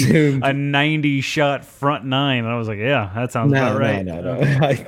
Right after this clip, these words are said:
Speaker 1: <laughs> I, I said, "God damn it, Brian, when's the last time you saw me play golf? I'm not ninety shot front nine."
Speaker 2: <laughs>
Speaker 1: God.
Speaker 2: I don't know.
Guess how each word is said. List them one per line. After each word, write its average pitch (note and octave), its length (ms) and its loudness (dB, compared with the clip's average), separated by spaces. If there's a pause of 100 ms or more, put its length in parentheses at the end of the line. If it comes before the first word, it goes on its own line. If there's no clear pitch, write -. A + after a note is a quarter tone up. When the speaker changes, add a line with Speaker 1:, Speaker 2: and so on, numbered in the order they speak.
Speaker 1:
<laughs> D3+ 280 -10
I, B2 60 -8
I - 60 0
said, - 280 -4
"God A2 140 -4
damn F#3 220 0
it, C#3 60 -6
Brian, G#2+ 240 0
when's D#3+ 140 0
the A3 60 2
last G#3 180 4
time A3 80 2
you G#3 60 4
saw F3+ 100 2
me D#3+ 140 2
play D3 160 2
golf? G#2 200 -2
I'm A#2+ 80 0
not F3 200 2
ninety C3+ 380 2
shot A2+ 280 -2
front A2+ 240 -2
nine." B2+ 420 0
Speaker 2:
<laughs> C#3+ 920 -4
Speaker 1:
God. C#3+ 320 0
Speaker 2:
I C3+ 80 -2
don't F#3 160 -2
know. C3+ 380 0